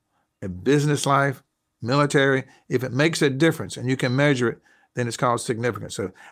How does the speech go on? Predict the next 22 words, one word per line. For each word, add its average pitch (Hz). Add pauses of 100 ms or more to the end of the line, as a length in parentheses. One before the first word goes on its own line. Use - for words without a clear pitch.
(100)
all 156
these 139
universities 135
are 110
trying 139
to 127
find 123
something 131
that 113 (300)
does 135
that 123
versus 127
just 117 (380)
use 156
A 147
I 131
and 127
say, 123
"Oh, 220
that's 127
kinda 117
cool." 98